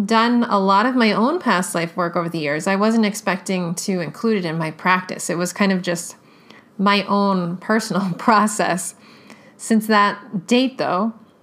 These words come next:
as more clients saw success with the past life regression and healing work,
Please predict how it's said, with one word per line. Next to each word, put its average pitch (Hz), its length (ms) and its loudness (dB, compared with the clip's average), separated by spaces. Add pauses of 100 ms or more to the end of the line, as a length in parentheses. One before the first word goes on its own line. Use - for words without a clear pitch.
(880)
as 226 220 2
more 240 160 4
clients 214 460 2
saw 202 180 4
success 196 580 0
with 196 140 -2
the 190 60 -4
past 185 320 -4
life 185 160 -6
regression 233 480 2
and 202 120 2
healing 220 320 2
work, 185 300 -2